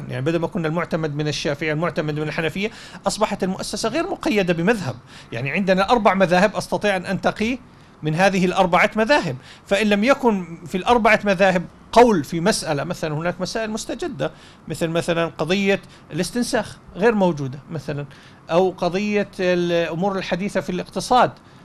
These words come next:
مثل البيع المنتهي بالتمليك وغيره، إيجار منتهي بالتمليك، ف-، طب ما في بالنصوص عندي قديم، ماذا أفعل؟ صار عندنا قدرة كمجموعة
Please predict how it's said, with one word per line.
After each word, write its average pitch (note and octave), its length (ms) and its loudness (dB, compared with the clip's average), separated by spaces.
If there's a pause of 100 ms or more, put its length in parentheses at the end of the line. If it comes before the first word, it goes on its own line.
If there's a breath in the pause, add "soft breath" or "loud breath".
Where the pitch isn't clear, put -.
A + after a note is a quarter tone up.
(140 loud breath)
مثل D#3 180 -4
البيع D#3 520 2
المنتهي F3 380 -2
بالتمليك E3+ 580 -2
وغيره، G#3 400 0 (280)
إيجار D3+ 280 2
منتهي E3+ 300 -2
بالتمليك، E3+ 480 -4 (380 loud breath)
ف-، F#3 140 4 (420)
طب C#3+ 80 -6
ما D#3+ 140 4
في A3 160 0
بالنصوص D#3 640 -4
عندي D3 200 -4
قديم، C#3+ 280 -4
ماذا F3+ 240 4
أفعل؟ F3 240 -2 (800)
صار D#3 240 -4
عندنا E3 300 -4
قدرة D#3+ 400 -4
كمجموعة F#3 680 -4